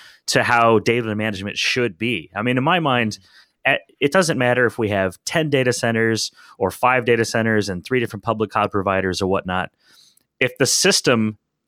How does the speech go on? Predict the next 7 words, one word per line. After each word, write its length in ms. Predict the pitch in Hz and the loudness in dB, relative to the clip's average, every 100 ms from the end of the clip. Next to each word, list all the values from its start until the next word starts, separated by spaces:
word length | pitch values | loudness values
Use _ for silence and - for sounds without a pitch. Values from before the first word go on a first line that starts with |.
| - | -8
gets 260 | 110 127 - | -4 -2 -2
inherently 640 | 127 110 127 131 101 101 | -4 -2 0 0 2 0
more 320 | 95 104 113 | 2 2 0
complex 680 | - 107 - 117 92 - - - | 0 -6 -2 -2 -2 -4 -4 -2
as 160 | 101 | -4
we 160 | 95 110 | -2 -4
add 420 | - 110 110 101 | -2 0 0 -4